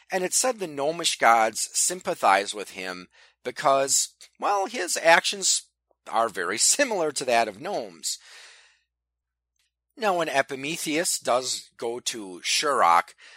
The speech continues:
fortunately, there is a deity there that can help keep him in line, and he's powerful enough to contain any disasters he might cause, and that is the Finnish god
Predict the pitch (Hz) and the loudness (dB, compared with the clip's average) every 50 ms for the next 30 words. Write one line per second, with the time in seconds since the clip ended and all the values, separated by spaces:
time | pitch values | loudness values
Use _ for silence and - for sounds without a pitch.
0 | - _ _ _ - - - 214 254 277 262 - 254 247 233 214 196 196 208 208 | -20 _ _ _ -12 -8 -2 0 0 0 0 -2 -4 -4 -6 -6 -4 -4 -4 -4
1 | 202 196 185 _ _ _ _ _ _ _ 139 143 160 160 156 147 143 127 127 117 | -6 -8 -10 _ _ _ _ _ _ _ -8 -4 0 0 2 2 0 -2 -6 -8
2 | 107 107 127 131 127 127 120 123 120 107 113 113 113 113 110 113 110 101 92 107 | -8 -8 -6 -4 -4 -4 -4 -6 -6 -2 -2 0 2 2 0 0 -2 -2 0 2
3 | 101 98 101 - - 107 92 101 98 92 - _ - - 139 127 - - 110 104 | 2 2 2 0 -6 -12 -8 -8 -8 -8 -10 _ -16 -16 -16 -14 -14 -14 -14 -14
4 | 101 95 107 131 165 170 156 147 139 135 131 127 123 - - - - - _ _ | -14 -10 -2 2 4 4 6 6 4 4 2 -2 -8 -14 -20 -20 -20 -20 _ _
5 | _ - 98 104 107 107 107 110 113 123 127 120 107 - - - 143 135 131 135 | _ -10 -6 -4 -4 -4 -4 -6 -8 -12 -12 -10 -10 -4 4 6 6 6 6 4
6 | 131 - - 120 113 113 113 110 110 110 - - - 113 107 92 - 104 92 - | 0 -4 -6 -8 -10 -10 -8 -6 -4 -6 -4 -6 -8 -10 -10 -12 -16 -8 -6 -4
7 | - 120 123 120 117 110 101 98 92 82 80 76 104 113 123 135 135 - - 117 | -4 -4 -6 -8 -8 -8 -10 -10 -12 -12 -10 -4 0 2 2 2 0 -2 -4 -8
8 | - - 110 95 90 90 87 87 - - - 87 87 87 87 90 - - - _ | -8 -8 -10 -10 -8 -8 -8 -8 -10 -8 -4 -2 0 0 0 -2 -4 -10 -14 _
9 | _ _ _ _ _ _ _ _ - 107 120 151 160 165 170 165 - - 120 110 | _ _ _ _ _ _ _ _ -18 -6 0 2 4 4 2 0 -4 -6 -8 -10
10 | - - - - 330 285 233 196 - - - - 113 110 113 117 117 120 117 120 | -12 -12 -12 -10 -8 -6 -4 -2 -4 -4 0 2 4 6 6 8 6 4 2 -2